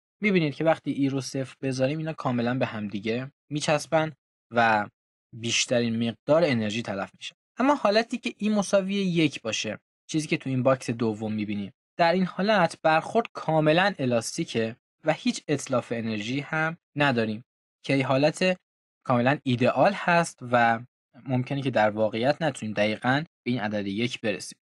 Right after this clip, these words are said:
بین صفر و یک هم یک بازه ای از اعداد هست. هر چی به صفر نزدیکتر بشیم، برخورد ما به حالت پلاستیک نزدیکتر می‌شه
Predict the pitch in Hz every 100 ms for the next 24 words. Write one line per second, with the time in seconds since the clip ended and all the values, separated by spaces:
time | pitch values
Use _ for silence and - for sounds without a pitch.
0 | _ _ _ 208 254 240 220 - - 151
1 | - 135 139 151 208 - - 185 190 185
2 | 127 127 127 123 147 170 135 135 139 -
3 | 117 110 113 107 - 104 - 160 156 135
4 | 123 110 - 120 110 - 107 104 101 107
5 | - 151 180 170 170 165 131 110 - 117
6 | 135 151 151 147 - 123 - 110 131 -
7 | 175 143 131 127 - 135 127 - _ _
8 | _ 117 110 110 101 143 190 208 - 190